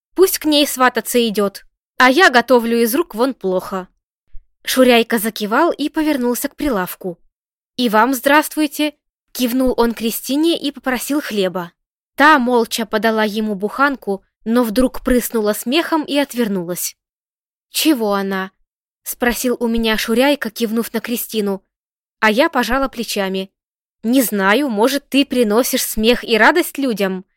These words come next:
Хотя, скорее всего, ты просто не смыл пену для бритья с левой половины лица". Шуряйка ойкнул и стал неуклюже оттирать пену рукавом рубашки.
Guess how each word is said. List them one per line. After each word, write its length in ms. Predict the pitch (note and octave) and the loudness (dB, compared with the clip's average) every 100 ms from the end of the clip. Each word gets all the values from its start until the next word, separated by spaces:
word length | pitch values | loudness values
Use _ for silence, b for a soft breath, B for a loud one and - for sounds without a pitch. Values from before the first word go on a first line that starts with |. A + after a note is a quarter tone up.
| _ | _
Хотя, 800 | - - A#3 A3+ - E4+ E4 D#4+ D4+ _ _ _ _ | -16 0 0 0 0 4 6 6 2 _ _ _ _
скорее 440 | - - D#4+ D#4+ D4+ | -10 2 4 6 2
всего, 340 | - C#4 D4 | 0 2 2
ты 120 | D4 | 0
просто 380 | - C#4 D4 C4+ | 0 2 2 0
не 160 | C4 C4 | -2 -2
смыл 340 | - B3+ C4 | 0 0 0
пену 380 | - D4 E4+ B3 | 0 0 2 2
для 180 | G3+ G#3+ | 0 -2
бритья 440 | A3+ A3 - G#3+ | -2 -2 0 0
с 140 | G#3+ | 2
левой 260 | A3 G#3+ G#3+ | 0 0 0
половины 440 | G#3+ G#3+ G#3+ G#3 G3+ | 0 0 0 0 -2
лица". 480 | G#3+ - G3+ F#3 F3+ _ _ _ _ _ - | -2 -4 -2 -2 -4 _ _ _ _ _ -10
Шуряйка 640 | - C4 B3+ A#3+ - A#3+ | 0 4 6 4 2 -2
ойкнул 580 | B3+ D#4 C#4+ A3+ A3 G#3+ | 2 0 0 -2 -4 -4
и 140 | - B3 | -2 -2
стал 340 | - C4+ C4+ | 0 0 2
неуклюже 640 | A#3+ B3 A#3+ A#3 D#4 D#4 | 2 0 0 0 0 2
оттирать 680 | D4+ C4+ - - B3+ B3+ - | 2 0 -4 -2 2 0 -2
пену 320 | - B3+ C#4+ | -2 0 2
рукавом 480 | D4 D4 C4+ G#3 A3+ | 0 0 -2 0 -2
рубашки. 640 | B3 G3+ F#3 - - F#3 | -2 -2 -2 -4 -8 -14